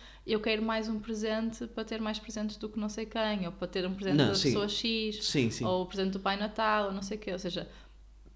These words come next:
Speaker 1: tem essa batalha interna que é, por um lado, acho giro, obviamente, no Natal, esse simbolismo,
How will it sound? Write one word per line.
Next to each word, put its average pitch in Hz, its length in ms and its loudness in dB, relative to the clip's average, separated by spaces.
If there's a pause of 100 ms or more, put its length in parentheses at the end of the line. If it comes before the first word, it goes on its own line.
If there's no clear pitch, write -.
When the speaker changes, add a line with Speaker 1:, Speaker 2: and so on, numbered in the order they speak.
(260)
Speaker 1:
tem 247 200 8
essa 262 140 4
batalha 254 340 4
interna 202 360 2
que - 80 -4
é, 165 60 4
por 196 160 -2
um 208 40 2
lado, 208 200 4
acho 214 260 -2
giro, 190 260 2
obviamente, 180 520 0
no 175 80 0
Natal, 180 500 2
esse 170 180 -4
simbolismo, 180 840 -2